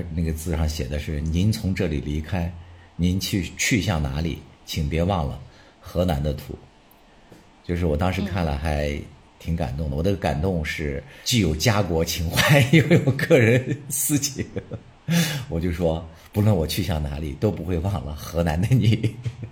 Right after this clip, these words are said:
Speaker 1: <laughs> 你看啊，为了这个自证清白，<laughs> 把隐私都暴露了。啊，大家都是河南人。
Speaker 2: 对，我，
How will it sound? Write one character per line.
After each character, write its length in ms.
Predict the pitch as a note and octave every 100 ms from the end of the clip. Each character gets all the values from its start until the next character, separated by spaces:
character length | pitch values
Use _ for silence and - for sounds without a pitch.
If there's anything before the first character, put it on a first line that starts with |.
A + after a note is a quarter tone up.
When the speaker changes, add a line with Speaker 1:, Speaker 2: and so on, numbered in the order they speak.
| -
Speaker 1:
<laughs> 680 | - - - - F3 D#3 F#2
你 80 |
看 100 | G2+
啊， 180 | F#2 F2 A2+
为 100 | A#2+
了 140 | G2+
这 120 | F2+
个 440 | G2+ G2+ - - E3
自 160 | - D#3+ -
证 200 | D3 A#2+
清 280 | - C#3+
白， 480 | C3+ C3+ A#2+ - - - G#4 G4+ - F4
<laughs> 640 | A3 - - - F#3 F3
把 120 | - C#3+
隐 180 | A#2
私 200 | F#2 C3+
都 120 | B2 G#2+
暴 300 | C#3 C3 A2+
露 280 | A#2 C#3 - A2
了。 80 | - G#2+ - - - D3+ E3 -
啊， 160 | F#2 F2 - -
大 120 | A#2
家 120 | A2+ A2+
都 140 | A#2
是 80 | G2+
河 180 | - -
南 100 | F4
人。 100 |
Speaker 2:
对， 40 |
我， 60 | B3+